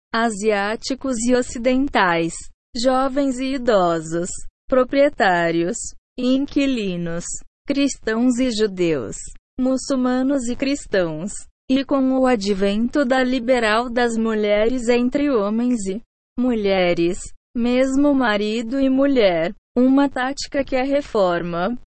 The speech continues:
movimento desejado para implementar era dividir judeus. Assim, o dezessete judeu autêntico que havia praticado seu judaísmo durante o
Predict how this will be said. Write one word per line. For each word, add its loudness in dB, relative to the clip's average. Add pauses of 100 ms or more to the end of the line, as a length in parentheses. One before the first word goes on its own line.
(320)
movimento 4
desejado -2
para 2
implementar 0
era 2
dividir -4
judeus. -2 (580)
Assim, -4 (240)
o -2 (280)
dezessete -2
judeu 0
autêntico -4
que 2
havia 0
praticado 0
seu 0
judaísmo -2
durante 0
o 2